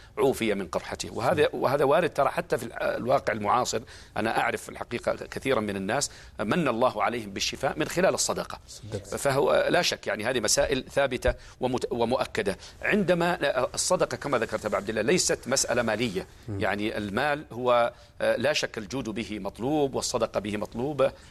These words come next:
Speaker 1: ل-، لكن عندنا أيضًا الكلمة الطيبة صدقة،
Speaker 2: نعم.
Speaker 1: الابتسامة في وجه أخيك صدقة. إذن باب الصدقة باب عظيم، ولهذا،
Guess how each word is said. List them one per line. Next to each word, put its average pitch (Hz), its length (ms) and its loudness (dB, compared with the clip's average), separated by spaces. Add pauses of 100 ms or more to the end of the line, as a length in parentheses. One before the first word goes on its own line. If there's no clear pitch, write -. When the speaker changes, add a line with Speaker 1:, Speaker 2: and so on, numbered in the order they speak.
(220)
Speaker 1:
ل-، 117 300 2
لكن 139 300 -2
عندنا 147 380 0
أيضًا 139 240 0 (240)
الكلمة 123 400 0
الطيبة 113 340 0
صدقة، 110 460 0
Speaker 2:
نعم. 113 80 0
Speaker 1:
الابتسامة 101 480 0
في 110 120 -4
وجه 110 220 0
أخيك 113 260 -6
صدقة. 113 400 -2 (280)
إذن 160 220 4
باب 151 240 2
الصدقة 151 440 2
باب 139 200 4
عظيم، 117 340 2 (400)
ولهذا، 170 520 4